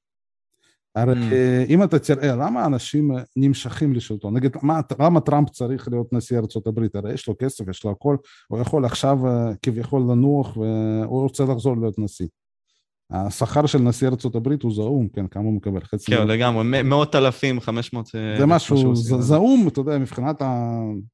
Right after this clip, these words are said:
Speaker 1: זאת אומרת, זה לא כסף, לא כסף מה שמניע את נשיא ארצות הברית. אה, לא, בכלל, להיות בש-, השלטון הוא גורם לאנשים להתמכר אליו.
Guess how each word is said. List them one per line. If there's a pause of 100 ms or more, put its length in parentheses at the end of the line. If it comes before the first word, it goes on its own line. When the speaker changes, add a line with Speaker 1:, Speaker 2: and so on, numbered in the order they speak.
(140)
Speaker 1:
זאת
אומרת,
זה
לא
כסף, (440)
לא
כסף
מה
שמניע
את
נשיא
ארצות
הברית. (400)
אה, (140)
לא, (120)
בכלל,
להיות
בש-,
השלטון (120)
הוא (120)
גורם
לאנשים (840)
להתמכר
אליו.